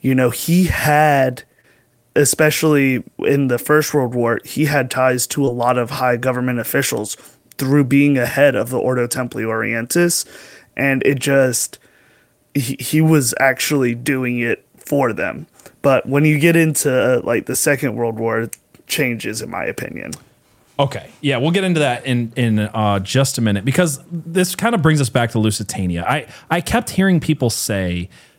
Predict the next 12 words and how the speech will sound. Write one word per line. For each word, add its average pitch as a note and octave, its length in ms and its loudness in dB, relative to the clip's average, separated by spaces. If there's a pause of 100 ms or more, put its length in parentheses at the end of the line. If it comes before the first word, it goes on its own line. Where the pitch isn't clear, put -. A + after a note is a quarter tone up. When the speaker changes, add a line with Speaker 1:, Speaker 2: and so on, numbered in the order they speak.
(100)
Speaker 2:
that A2+ 300 0
he D3+ 220 2
had C#3 200 2
some F#3 340 -2
involvement A2 600 2
with G#2 80 -4
the - 80 -6
whole A2+ 160 2
Lusitania G2+ 560 0
thing, G2+ 360 0
and C3 140 2
this, - 300 0